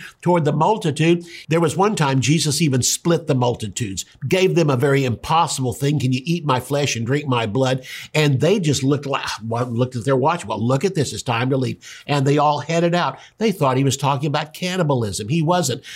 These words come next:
But he caused a mess that separated those who really weren't interested in going any further with him. And then he looked at his own disciples and said, "You two gonna do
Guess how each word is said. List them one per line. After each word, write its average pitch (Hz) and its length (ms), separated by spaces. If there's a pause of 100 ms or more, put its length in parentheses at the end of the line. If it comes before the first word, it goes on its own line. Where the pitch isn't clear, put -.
(140)
But 143 140
he 175 220
caused 190 400
a 123 80
mess 135 380
that 123 160
separated 131 640
those 131 260
who 120 120
really 170 260
weren't 175 260
interested 131 440
in 113 80
going 117 260
any 147 240
further 127 440
with 104 200
him. 107 240 (320)
And 151 240
then 226 140
he 208 100
looked 170 220
at 147 80
his 135 160
own 147 140
disciples 151 580
and 110 100
said, 131 200
"You 135 100
two 170 160
gonna 147 160
do 147 240